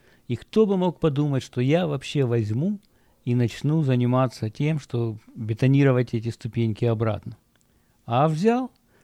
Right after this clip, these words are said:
пошёл на YouTube. На YouTube чётко, конкретно сказали, в какой магазин пойти, какую смесь эту цементную купить. На коробочке написано, как развести водой, сколько к скольки, как сделать. Я всё сделал.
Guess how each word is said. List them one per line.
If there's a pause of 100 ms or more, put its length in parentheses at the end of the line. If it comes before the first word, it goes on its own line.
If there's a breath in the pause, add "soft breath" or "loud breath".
(140 soft breath)
пошёл
на
YouTube.
На
YouTube
чётко,
конкретно
сказали, (260 soft breath)
в
какой
магазин
пойти, (300 soft breath)
какую
смесь
эту
цементную
купить. (300 soft breath)
На
коробочке
написано,
как
развести
водой,
сколько
к
скольки,
как
сделать. (560)
Я
всё
сделал.